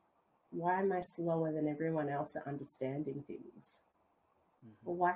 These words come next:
Speaker 1: can't I get my word, my sentences out properly?" I might get emotional now. Um, but I think if you're a parent or you're listening now and you're noticing some of these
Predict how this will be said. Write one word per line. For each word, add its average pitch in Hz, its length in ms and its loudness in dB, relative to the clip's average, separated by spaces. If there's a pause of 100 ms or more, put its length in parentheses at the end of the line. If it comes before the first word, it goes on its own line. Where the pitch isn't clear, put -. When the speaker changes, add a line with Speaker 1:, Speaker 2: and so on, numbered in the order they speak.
Speaker 1:
can't 190 200 0
I 165 100 2
get 165 220 -4
my 147 200 0
word, 147 500 0
my 147 120 -2
sentences 151 680 -4
out 123 180 -4 (120)
properly?" - 440 -8 (1700)
I 175 40 0
might 156 220 -2
get 151 100 -2
emotional 156 480 -2
now. 151 320 -2 (160)
Um, 165 440 2 (840)
but 165 120 4
I 160 80 4
think 165 300 0
if 170 140 -4
you're 147 140 0
a 147 60 0
parent 175 760 0 (760)
or 151 360 4
you're 151 420 4
listening 165 680 2
now 156 460 4
and 147 360 0
you're 151 180 2
noticing 151 600 2
some 156 160 -2
of 147 100 0
these 147 320 -2